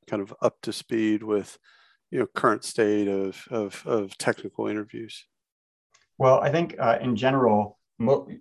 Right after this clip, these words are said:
Speaker 2: you, what people don't necessarily do right, let's start there, is that, um, there are a lot of times they're assessing for things that don't matter in, in the process,
Speaker 1: Mm-hmm.
Speaker 2: that it's not actually relevant for the job at hand. So we always kinda emphasize, you know, you really first have to identify the competencies that really matter.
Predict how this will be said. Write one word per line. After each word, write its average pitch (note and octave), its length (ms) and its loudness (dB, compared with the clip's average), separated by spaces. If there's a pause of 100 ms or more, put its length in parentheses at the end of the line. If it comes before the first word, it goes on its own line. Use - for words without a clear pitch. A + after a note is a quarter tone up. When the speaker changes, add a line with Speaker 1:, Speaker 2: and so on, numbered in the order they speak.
(140)
Speaker 2:
you, C3+ 220 -4 (140)
what C3 360 4
people F3 240 4
don't A#2+ 400 6
necessarily A#2 500 4
do G2 180 2
right, A2 340 4
let's G2+ 140 -2
start G#2 200 2
there, A2 220 6
is G2+ 140 0
that, G2+ 240 2 (260)
um, G#2 260 2
there B2 200 6
are B2 60 10
a B2 40 8
lot C#3+ 160 10
of D#3 60 -6
times E3 180 -2
they're B2 80 2
assessing A#2+ 420 0
for G#2 120 -10
things G#2+ 220 -2
that G2 120 0
don't G#2 220 2
matter F#2 340 0 (180)
in, G#2 200 0
in G#2 180 -2
the F#2 60 0
process, G#2 460 4
Speaker 1:
Mm-hmm. G#2 100 -4
Speaker 2:
that F#2+ 60 0
it's - 120 -8
not A2 160 4
actually G#2 400 2
relevant G2+ 420 0
for F#2+ 120 -6
the F#2+ 80 -4
job G2 260 6
at F2+ 80 -2
hand. A#2 340 -4
So A2 100 0
we A2 100 6
always G#2+ 240 4
kinda F#2+ 280 0
emphasize, G2+ 540 0 (400)
you G#2 60 -2
know, G#2 40 6
you G#2 100 4
really A2+ 180 6
first A2 260 2
have G#2+ 140 0
to G#2 80 0
identify G#2 400 0
the F#2+ 80 -4
competencies G2+ 560 -2
that F#2+ 140 0
really F#2+ 200 0
matter. G2 420 2